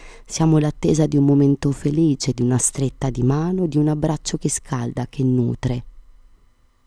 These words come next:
Siamo il vento che soffia, si infila e cancella le pieghe dei giorni che diventano storia con gli anni che passano.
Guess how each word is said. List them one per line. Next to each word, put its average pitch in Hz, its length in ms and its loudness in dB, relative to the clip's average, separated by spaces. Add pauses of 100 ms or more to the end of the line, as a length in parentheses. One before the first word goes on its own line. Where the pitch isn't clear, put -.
(1300)
Siamo 135 260 2
il 135 100 2
vento 131 380 -2
che 135 120 -2
soffia, - 720 -6 (340)
si - 200 2
infila 135 480 2
e 135 60 -4
cancella 143 500 0
le 139 120 0
pieghe 147 440 0
dei 135 160 0
giorni 139 420 4
che 139 140 -2
diventano 143 580 2
storia 196 600 0
con - 160 -4
gli 135 120 -4
anni 127 280 0
che 131 120 -4
passano. 127 760 -4